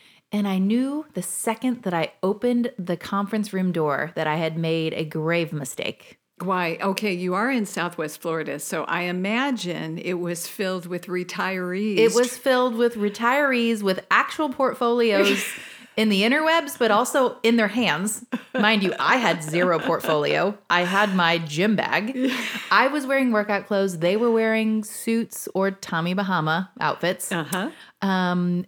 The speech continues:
Speaker 1: they all had very smart questions.
Speaker 2: Yeah.
Speaker 1: And I had no idea what anyone was talking
Speaker 2: Yeah,
Speaker 1: about.
Speaker 2: and you're like, "You know what? I may have a little extra, maybe eight hundred dollars I could do something with, but
Speaker 1: Exactly.
Speaker 2: not a portfolio."
Speaker 1: I'm not gonna lie, the prosciutto wrapped melon was tasty.
Speaker 2: <laughs>
Speaker 1: However,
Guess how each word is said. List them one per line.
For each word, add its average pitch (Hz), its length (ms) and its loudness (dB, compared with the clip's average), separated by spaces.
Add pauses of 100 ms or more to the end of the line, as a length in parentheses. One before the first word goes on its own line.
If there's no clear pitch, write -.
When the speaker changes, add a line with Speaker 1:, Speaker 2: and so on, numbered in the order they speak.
Speaker 1:
they 202 240 2
all 226 140 2
had 202 220 -6
very 156 520 -4
smart - 340 -10
questions. 220 720 -4
Speaker 2:
Yeah. 160 200 -6 (400)
Speaker 1:
And 175 120 0
I 165 40 -2
had 156 180 -2
no 156 240 -2
idea 165 320 -2
what 143 180 -4
anyone 147 400 -4
was 143 100 -6
talking - 320 -12
Speaker 2:
Yeah, 202 120 -2
Speaker 1:
about. - 160 -4
Speaker 2:
and 208 100 0
you're 214 160 0
like, 190 400 -4
"You 220 140 -2
know 226 100 -2
what? 240 300 -4
I 190 180 -6 (220)
may 240 220 0
have 262 180 -2
a - 20 -6
little 202 540 -4
extra, 208 360 -4
maybe 240 280 0
eight 226 180 2
hundred 220 280 -4
dollars 202 420 -2
I 175 60 -2
could 180 120 -6
do 175 160 -4
something 165 320 -4
with, 180 280 -2
but 202 120 -2
Speaker 1:
Exactly. 165 680 -2
Speaker 2:
not 254 300 0
a 254 60 2
portfolio." 214 800 -4 (280)
Speaker 1:
I'm 226 140 4
not 220 220 4
gonna 277 200 0
lie, 170 280 4
the 165 160 -2
prosciutto 220 580 0
wrapped 190 340 0
melon 190 420 2
was 220 320 2
tasty. 294 540 -4
Speaker 2:
<laughs> - 600 -2
Speaker 1:
However, 262 1080 2